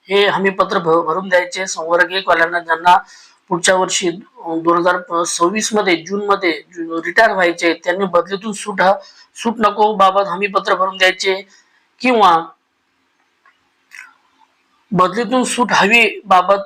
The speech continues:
हमीपत्र भरून द्यायचे आहे. म्हणजे हे, याचे मी तुम्हाला व्हिडिओच्या डिस्क्रिप्शन बॉक्स मध्ये देऊन टाकेल.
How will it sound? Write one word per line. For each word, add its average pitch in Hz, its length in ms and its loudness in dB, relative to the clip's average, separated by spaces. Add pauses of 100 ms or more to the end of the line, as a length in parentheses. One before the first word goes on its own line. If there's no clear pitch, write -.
(140)
हमीपत्र 202 500 0
भरून 180 240 -4
द्यायचे 160 320 -2
आहे. 139 100 -4 (2250)
म्हणजे 170 220 2
हे, 190 540 0 (100)
याचे 185 200 0
मी 196 240 -6
तुम्हाला 185 440 2 (380)
व्हिडिओच्या 175 320 2
डिस्क्रिप्शन 185 600 -2
बॉक्स 170 240 2
मध्ये 175 180 -10
देऊन 202 220 -6
टाकेल. 180 520 -2